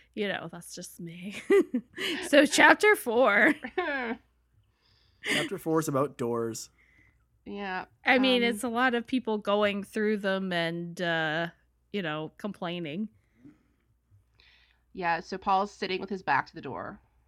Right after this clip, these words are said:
Speaker 2: which Thufir does not like because he's
Speaker 1: Nope.
Speaker 2: been trained not to do that.
Speaker 1: He is a
Speaker 2: Um,
Speaker 1: master of assassins.
Speaker 2: And the,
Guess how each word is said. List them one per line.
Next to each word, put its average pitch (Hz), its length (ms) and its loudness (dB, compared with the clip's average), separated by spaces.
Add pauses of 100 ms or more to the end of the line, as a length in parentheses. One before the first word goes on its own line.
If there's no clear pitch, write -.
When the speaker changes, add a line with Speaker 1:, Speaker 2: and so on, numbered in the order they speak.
Speaker 2:
which - 540 -18
Thufir 147 260 -10
does 143 120 -16
not 147 180 -6
like 131 380 -12 (120)
because - 240 -16
he's 185 100 -6
Speaker 1:
Nope. 120 80 -12
Speaker 2:
been 135 120 -10
trained 151 320 -10
not 151 160 -12
to - 80 -18
do 135 140 -12
that. 131 320 -12 (460)
Speaker 1:
He 254 180 -2
is 285 120 0
a 294 40 0
Speaker 2:
Um, 262 80 2
Speaker 1:
master 240 380 0
of 220 80 -4
assassins. 202 720 -8 (920)
Speaker 2:
And 147 560 -4 (220)
the, 147 600 -12